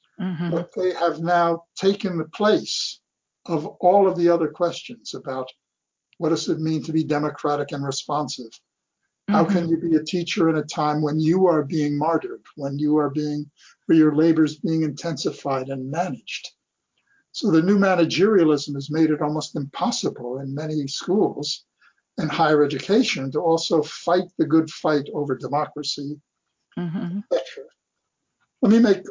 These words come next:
Speaker 2: one other point we might come back to later on.
Speaker 1: Mm-hmm.
Speaker 2: I want us to remember that it's not simply ruling class or white or homophobic, um,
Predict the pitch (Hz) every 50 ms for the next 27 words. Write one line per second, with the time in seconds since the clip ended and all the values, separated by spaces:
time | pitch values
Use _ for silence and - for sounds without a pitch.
0 | - _ _ - 202 180 185 190 190 175 170 165 165 - 190 175 156 156 151 151
1 | 156 - - - 175 165 165 - - 175 160 151 143 165 160 160 - - - -
2 | 147 147 156 151 147 147 147 160 190 196 151 127 127 127 131 - _ _ _ _
3 | _ _ _ _ _ _ _ _ _ _ - - 196 190 185 202 190 190 202 -
4 | - - 226 220 214 - - - - 226 185 170 160 175 185 175 175 170 156 156
5 | 147 139 - _ _ _ _ _ _ _ _ _ _ _ _ _ _ _ _ _
6 | _ - - 185 - - 196 185 196 220 226 - - - 220 180 165 - - 165
7 | 170 151 143 139 151 190 214 220 214 202 196 180 - - - - 139 - 160 160
8 | 160 151 135 - - - - - - 175 165 151 139 135 135 139 135 156 170 165
9 | 165 - _ - - - - - - _ _ _ _ _ _ - 165 165 156 151
10 | 151 151 147 147 143 135 - - 160 156 151 143 147 - - 165 170 170 160 175
11 | 160 151 - _ - - - _ _ _ _ _ _ _ _ _ _ _ - -
12 | 277 185 170 170 165 160 160 165 175 - -